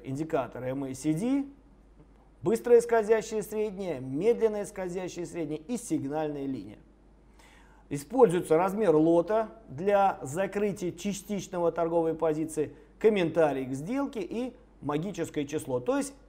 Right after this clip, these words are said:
тем самым мы распознаём свой, чужой ордер и определяем, сколько нам нужно будет закрыть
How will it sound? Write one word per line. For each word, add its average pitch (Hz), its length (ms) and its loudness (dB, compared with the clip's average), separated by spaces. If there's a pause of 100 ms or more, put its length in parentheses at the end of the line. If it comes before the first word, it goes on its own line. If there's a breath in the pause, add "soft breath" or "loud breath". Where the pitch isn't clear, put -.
(100)
тем 190 200 -2
самым 226 380 2
мы 196 80 0
распознаём 185 960 0 (1300 soft breath)
свой, 180 360 2
чужой 156 440 4
ордер 254 560 2
и 277 440 0
определяем, 156 540 2
сколько - 480 2
нам 165 260 0
нужно 165 300 -2
будет 139 380 -4
закрыть 139 580 -4